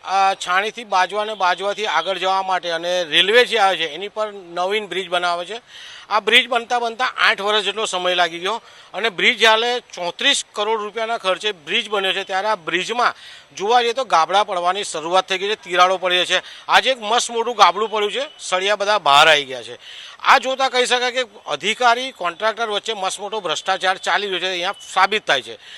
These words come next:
બીજી બાજુ જોવા જઈએ તો અધિકારી એવું જણાવે છે કે આ અમે, અ, જોવા આયા હતા અને જો જાણવા મળ્યું છે અને હવે અમે એને પૂરી રહ્યા છે. તો આ, આ એક જ વસ્તુ છે કે જો ગાબડું પડ્યું છે તો પૂરવા આયા છે, પુરવાર થઈ ગયું,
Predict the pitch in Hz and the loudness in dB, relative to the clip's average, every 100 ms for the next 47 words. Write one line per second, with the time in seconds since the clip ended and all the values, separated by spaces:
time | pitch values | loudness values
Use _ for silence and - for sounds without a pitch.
0 | - - 160 208 277 294 277 254 262 240 | -20 -12 -4 -2 2 2 2 0 -2 -2
1 | 254 254 262 262 240 165 214 233 226 202 | -4 -4 0 0 0 0 -2 0 0 -2
2 | 220 202 196 196 202 220 202 180 214 226 | 0 0 2 0 -2 0 2 0 -2 -2
3 | 196 180 175 147 _ - 147 196 247 226 | 0 0 0 -6 _ -16 -4 2 6 6
4 | 214 214 220 180 190 170 180 202 220 202 | 6 2 -4 -4 -4 2 4 4 4 2
5 | 190 180 214 - - - 214 240 202 214 | -2 -4 -6 -8 -20 -8 4 6 8 6
6 | 190 220 240 254 247 208 175 139 - - | 4 0 0 2 4 6 4 4 -6 -14
7 | - - 285 269 - - 240 233 240 277 | -10 2 4 4 0 4 6 6 6 2
8 | 262 247 - 247 247 254 254 220 190 196 | 2 0 0 -2 -2 0 0 4 4 4
9 | 247 226 214 226 240 233 214 233 254 233 | 0 0 0 2 2 0 -2 4 10 10
10 | 233 233 214 214 226 254 226 214 190 | 8 4 0 -2 6 8 8 4 0